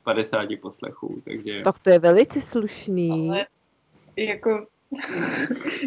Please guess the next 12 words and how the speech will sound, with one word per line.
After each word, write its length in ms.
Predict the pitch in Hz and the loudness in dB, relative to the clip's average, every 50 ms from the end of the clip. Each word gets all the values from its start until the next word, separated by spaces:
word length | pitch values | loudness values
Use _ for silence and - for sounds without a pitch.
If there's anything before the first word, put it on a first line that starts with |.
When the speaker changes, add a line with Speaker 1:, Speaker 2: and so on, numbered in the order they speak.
| 277 - _ _ _ _ - - 262 233 - - - - 208 202 - - 262 339 381 311 - | -6 -8 _ _ _ _ -14 -10 -10 -8 -8 -8 -8 -6 -8 -8 -10 -10 -14 -12 -12 -6 -2
Speaker 3:
nevím, 280 | - 202 202 214 214 226 | -2 -2 0 0 0 2
jestli 200 | 247 247 254 233 | 0 2 0 0
to 120 | 233 233 | 0 0
patří, 640 | 226 - 220 220 - - - - 262 240 233 233 233 - | 0 0 -2 -2 -4 -6 -14 -10 -8 -8 -8 -8 -8 -10
eh, 60 | 285 285 - - - _ - - - 190 185 185 180 185 185 185 _ - - - - | -12 -14 -14 -20 -20 _ -14 -8 -4 0 2 2 2 2 0 -2 _ -20 -20 -14 -10
pořád 300 | - 196 202 214 214 220 | -8 -4 -2 0 0 0
do 140 | 202 214 214 | 0 0 -2
tohoto 400 | - - 214 214 202 - - 240 | -4 -4 -8 -8 -8 -8 -8 -6
podcastu, 880 | 247 220 214 - - - 180 175 175 180 175 _ _ _ - 180 180 185 | -6 -6 -8 -8 -4 -2 -2 0 -2 -2 -6 _ _ _ -4 -4 -2 -2
možná 380 | 185 190 190 190 180 180 180 | -4 -4 -4 -2 -2 -4 -4
to 100 | 180 - | -4 -6
vystřihneme, 840 | 202 208 208 - _ - - - 196 185 175 180 180 180 190 196 | -6 -6 -8 -10 _ -12 -6 -4 -4 -2 -2 -2 -2 -2 -2 -4